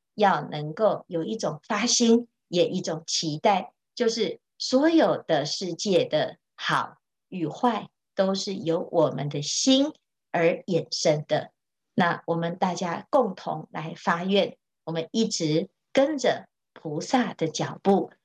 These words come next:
来学习华严经的精神，那么我们就可以一起共同来改变这个世界。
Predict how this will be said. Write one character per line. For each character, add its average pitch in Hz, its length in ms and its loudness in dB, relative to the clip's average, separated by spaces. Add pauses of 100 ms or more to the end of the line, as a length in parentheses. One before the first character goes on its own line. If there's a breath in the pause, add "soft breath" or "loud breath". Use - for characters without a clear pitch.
(120)
来 180 240 0
学 202 320 -2
习 175 380 -8
华 151 340 -2
严 196 320 6
经 196 240 6
的 185 140 2
精 262 300 4
神， 143 340 0 (400)
那 208 140 0
么 190 240 -4 (340)
我 170 140 0
们 170 180 0
就 180 180 4
可 165 240 2
以 - 240 0 (120)
一 208 120 -4
起 - 400 -4 (220)
共 269 300 0
同 156 420 -10
来 185 360 -2 (220)
改 160 260 -2
变 185 360 2
这 165 140 0
个 160 100 -2
世 151 240 0
界。 165 320 -6